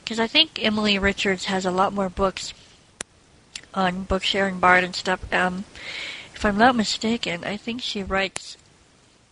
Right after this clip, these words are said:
a series about the Shenandoah or something like that. I haven't read them. Anyway, my whole point is I really like this author.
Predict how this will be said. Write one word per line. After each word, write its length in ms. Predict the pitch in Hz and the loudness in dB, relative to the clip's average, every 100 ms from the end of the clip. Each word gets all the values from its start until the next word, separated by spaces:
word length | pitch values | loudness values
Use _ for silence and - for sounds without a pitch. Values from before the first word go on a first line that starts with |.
| _ _ _ | _ _ _
a 80 | - | -14
series 380 | 208 - 220 214 | -8 -2 -2 -2
about 240 | 208 190 | -4 -6
the 60 | 180 | -6
Shenandoah 920 | - 208 208 196 185 175 214 240 254 | -8 -6 -6 -8 -4 -4 -2 -4 -4
or 60 | 254 | -4
something 240 | - 247 | -4 -2
like 80 | 254 | 0
that. 260 | 262 262 254 | 4 6 4
I 40 | 196 | 4
haven't 300 | 220 202 165 | 2 2 -2
read 220 | 196 196 | -6 -4
them. 140 | 175 | -8
Anyway, 320 | - 294 240 214 - - - - | -4 4 6 6 0 -14 -14 -10
my 80 | 359 | -2
whole 140 | 392 214 | 0 2
point 260 | - 269 | 2 2
is 220 | 190 - - | -2 -6 -4
I 120 | 269 320 | 2 2
really 580 | 202 202 311 285 175 | 2 0 2 2 0
like 680 | 175 180 208 262 202 - - - - _ _ _ | 0 -2 4 6 6 2 -10 -16 -20 _ _ _
this 240 | 196 185 - | -8 -8 -2
author. 560 | 180 214 262 - - - | 6 6 4 -2 -8 -12